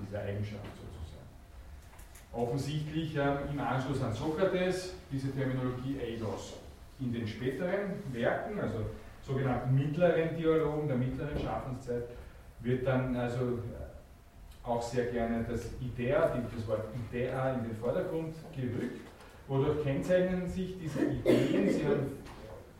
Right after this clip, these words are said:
also die mittleren Dialoge, Phai-, Phaidon, Symposion und der Staat, die Republik sind vielleicht die bezeichnendsten Werke. Wodurch, äh, kennzeichnen sich die Ideen? Sie haben vielleicht gehört, Platon hat diese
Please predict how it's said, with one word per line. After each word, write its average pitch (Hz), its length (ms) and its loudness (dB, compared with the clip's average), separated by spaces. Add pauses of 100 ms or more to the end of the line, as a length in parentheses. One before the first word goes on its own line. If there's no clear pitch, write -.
(600)
also 113 220 -4
die 117 60 -2
mittleren 123 460 2
Dialoge, 120 320 0 (100)
Phai-, 117 320 2 (240)
Phaidon, 120 580 2
Symposion 120 800 -2 (500)
und 110 120 -4
der 107 100 0
Staat, - 640 -2
die 131 120 -2
Republik 107 480 -2
sind 117 320 -2
vielleicht 107 200 -2 (100)
die 98 260 -6
bezeichnendsten 127 680 -4
Werke. 117 300 -6 (580)
Wodurch, 135 500 4
äh, 123 120 6
kennzeichnen 160 600 4
sich 143 280 -2
die 139 340 -4
Ideen? 120 420 0
Sie 160 120 0
haben 135 100 -2
vielleicht 127 260 -2
gehört, 139 420 2
Platon 131 360 0
hat 123 220 -2
diese 107 220 -4